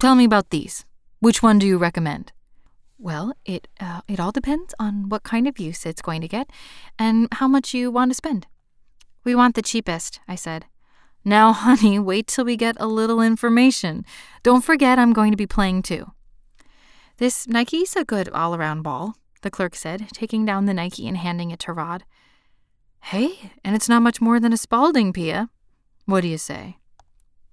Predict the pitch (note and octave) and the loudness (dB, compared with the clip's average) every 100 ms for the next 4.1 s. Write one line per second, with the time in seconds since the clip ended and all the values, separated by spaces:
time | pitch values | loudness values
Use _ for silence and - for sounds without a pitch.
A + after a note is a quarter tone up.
0 | _ - A3+ A3+ A3+ A3 - - _ _ | _ -10 -2 0 2 0 -4 -20 _ _
1 | _ _ _ _ _ - A#3 B3 A3+ G#3+ | _ _ _ _ _ -4 -2 0 -2 -2
2 | G3+ F#3+ F#3+ G3 F#3 F3+ F3 F3+ F3+ E3 | -2 -4 -4 -6 -8 -6 -6 -6 -8 -10
3 | E3+ F3 F3 F#3+ F#3 - F3+ E3+ - F3+ | -10 -10 -6 -6 -6 -8 -8 -8 -8 -8